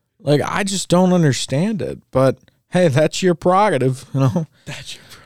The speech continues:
Speaker 1: Dress up if you want to. I'm gonna wear something that stretches.
Speaker 2: That's, I, that's the big thing. You gotta
Speaker 1: I'm gonna wear something that I don't
Speaker 2: something that you
Speaker 1: mind.
Speaker 2: can at least loosen up.
Speaker 1: Yeah, or something you don't mind getting stains on, because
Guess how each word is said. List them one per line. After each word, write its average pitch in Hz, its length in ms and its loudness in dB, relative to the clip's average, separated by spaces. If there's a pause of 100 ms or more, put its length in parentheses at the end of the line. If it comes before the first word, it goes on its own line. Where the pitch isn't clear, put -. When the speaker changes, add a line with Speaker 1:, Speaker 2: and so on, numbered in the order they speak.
(160)
Speaker 1:
Dress 139 420 2
up 220 280 0
if 202 220 2
you 202 160 4
want 220 320 4
to. 143 300 4
I'm 143 200 0
gonna 208 160 4
wear 202 160 6
something 196 340 2
that 180 100 6
stretches. 170 680 0 (280)
Speaker 2:
That's, 131 240 -14
I, 160 140 0
that's 151 300 -2
the 139 100 -8
big 170 220 -2
thing. 104 200 -10
You 110 100 -10
gotta 113 280 -6 (680)
Speaker 1:
I'm 147 100 2
gonna 202 140 6
wear 196 100 6
something 190 420 2
that 135 200 4
I 123 100 2
don't 156 160 4
Speaker 2:
something 220 220 2
that 208 60 4
you - 120 2
Speaker 1:
mind. 143 120 4
Speaker 2:
can 143 100 4
at - 40 0
least 143 220 -2
loosen 139 320 -2
up. 98 220 -14 (580)
Speaker 1:
Yeah, 165 140 2
or 127 100 4
something 147 260 0
you 135 60 4
don't 135 140 2
mind 131 160 2
getting 127 160 2
stains 131 400 0
on, 107 120 0
because 104 460 -4